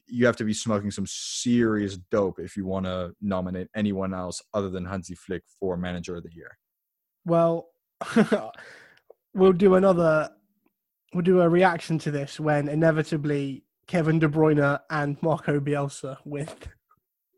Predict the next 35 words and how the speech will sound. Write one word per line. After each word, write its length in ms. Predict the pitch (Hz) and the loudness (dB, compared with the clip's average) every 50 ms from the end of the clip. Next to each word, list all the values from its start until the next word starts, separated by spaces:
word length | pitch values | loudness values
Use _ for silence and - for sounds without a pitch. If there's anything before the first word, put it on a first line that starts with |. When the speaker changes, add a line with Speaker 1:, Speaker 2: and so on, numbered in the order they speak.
| _ _ _ _ - | _ _ _ _ -2
Speaker 1:
Oh, 80 | 127 | 2
yeah. 240 | 123 123 120 113 117 - | 4 4 4 4 2 2
And, 340 | 139 131 131 131 135 139 | 0 0 0 0 -2 -2
you 120 | 143 143 139 | 0 0 2
know, 120 | 135 131 127 | 2 2 2
to, 220 | 117 139 135 120 | 0 -2 -4 -4
to 160 | 117 - 147 | -4 -4 -4
cap 240 | 131 - 147 139 - | 0 2 2 2 4
it 80 | 143 127 | 4 2
all 160 | 120 120 120 | 4 4 4
off, 200 | 113 113 110 113 | 4 2 2 0
Alisson 500 | - - 127 123 120 - - 117 107 101 | 0 0 2 2 2 0 -2 -2 0 2
Becker 260 | 117 113 110 113 107 | 2 2 2 2 0
wins 440 | 101 101 101 101 101 98 98 98 98 | 2 2 0 0 0 0 -2 -4 -4
the 320 | 101 101 101 101 98 98 | -4 -2 0 0 -2 -4
Goalkeeper 500 | 87 - 120 113 104 - - 107 92 98 | -2 -2 -2 -2 -2 -2 -4 -4 -2 -2
of 80 | 98 92 | -4 -4
the 80 | 98 | -2
Year 180 | 95 95 95 92 | -2 -2 -2 -2
award 280 | 92 90 92 95 90 90 | -2 -2 -2 -4 -4 -4
as 120 | 85 92 | -6 -8
well. 300 | 95 92 90 80 - _ _ _ _ _ - | -10 -10 -10 -12 -16 _ _ _ _ _ -4
Speaker 2:
Oh, 60 | - | 0
he 80 | 196 196 | 0 2
Speaker 1:
I 20 | |
Speaker 2:
probably 280 | - - 220 208 175 156 | 4 4 4 4 4 2
Speaker 1:
just 160 | 147 147 139 | 2 0 -2
Speaker 2:
will. 320 | 143 143 131 123 131 - _ _ _ _ _ _ _ _ _ _ _ _ _ _ _ _ _ _ _ _ _ _ _ _ _ - | -2 -6 -8 -10 -12 -16 _ _ _ _ _ _ _ _ _ _ _ _ _ _ _ _ _ _ _ _ _ _ _ _ _ 0
Speaker 1:
Um, 760 | 123 120 117 117 113 110 110 107 107 104 104 101 101 95 98 _ _ _ - | 2 4 4 4 4 4 4 2 2 2 0 0 -2 -2 -6 _ _ _ -2
I 100 | 113 117 | 0 0
don't 160 | 123 123 110 - | 0 0 -2 -4
see 140 | - 104 | -6 -6
how. 480 | 95 - - 123 117 92 87 95 107 113 _ _ _ _ _ _ _ _ _ _ _ _ _ _ _ _ _ _ - | -4 -2 -2 -2 -2 -2 -6 -6 -8 -8 _ _ _ _ _ _ _ _ _ _ _ _ _ _ _ _ _ _ -10
Speaker 2:
I, 140 | - 165 165 165 _ _ _ _ - | -10 -10 -10 -10 _ _ _ _ -4
m-, 160 | 170 170 165 | -4 -4 -4